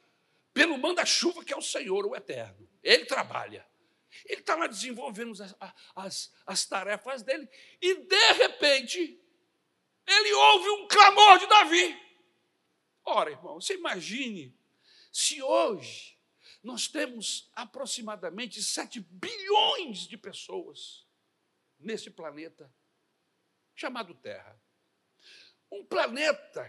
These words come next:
que é como uma bola de gude, minúscula em um universo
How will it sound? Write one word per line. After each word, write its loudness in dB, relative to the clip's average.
que -8
é -2
como -12
uma -4
bola 0
de -10
gude, -10
minúscula -2
em -2
um -10
universo -2